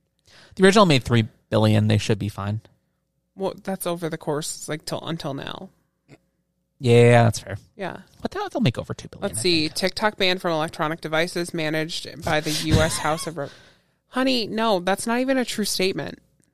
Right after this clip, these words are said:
Speaker 1: Uh, there was a news article out about that.
Speaker 2: TikTok banned on electronic bu-, devices managed by the government.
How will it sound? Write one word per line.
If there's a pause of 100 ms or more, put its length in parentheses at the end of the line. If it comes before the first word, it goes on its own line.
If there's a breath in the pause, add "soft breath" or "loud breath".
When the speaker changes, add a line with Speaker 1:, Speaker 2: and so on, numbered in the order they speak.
(760)
Speaker 1:
Uh,
there
was
a
news
article
out
about
that.
Speaker 2:
TikTok
banned
on
electronic
bu-,
devices
managed
by
the
government.